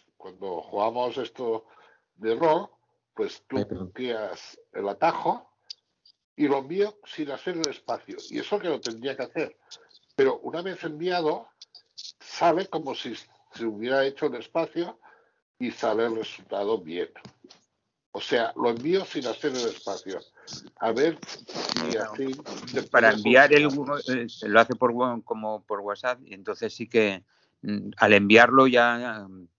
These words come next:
Speaker 3: sale todo. Pero yo creo que sale ese globito, yo creo que es por encima de la P, sale por ahí y a lo mejor conflicto
Speaker 2: No,
Speaker 3: a la
Speaker 2: no,
Speaker 3: de-
Speaker 2: no sale, no sale por encima de la P porque estoy en notas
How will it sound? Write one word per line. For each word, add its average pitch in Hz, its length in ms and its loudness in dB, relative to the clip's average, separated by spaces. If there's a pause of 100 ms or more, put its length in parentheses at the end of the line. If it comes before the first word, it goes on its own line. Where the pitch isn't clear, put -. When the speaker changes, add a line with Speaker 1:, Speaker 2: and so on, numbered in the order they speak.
Speaker 3:
sale 101 320 -8
todo. 90 340 -12 (920)
Pero 113 160 2
yo 127 180 6
creo 202 200 4
que 180 80 -4
sale 175 280 0
ese 170 200 -2
globito, 156 360 2
yo 160 140 2
creo 151 160 0
que 156 60 0
es 151 100 -4
por 120 160 -4
encima 120 380 -6
de 113 60 -6
la 107 180 -2
P, 127 160 -8
sale 98 280 -6
por 107 200 -2
ahí 135 260 0
y 117 460 -2
a 107 80 0
lo 110 80 -4
mejor 135 300 0
conflicto 147 380 4
Speaker 2:
No, 175 60 12
Speaker 3:
a - 40 10
la 185 40 12
Speaker 2:
no, 196 60 12
Speaker 3:
de- 185 60 10
Speaker 2:
no 190 120 8
sale, 180 260 8
no 175 120 0
sale 170 220 4
por 151 120 0
encima 143 260 -2
de 135 80 0
la 131 100 -2
P 156 140 2
porque 135 360 0 (120)
estoy 165 440 4
en 135 320 8
notas 151 580 8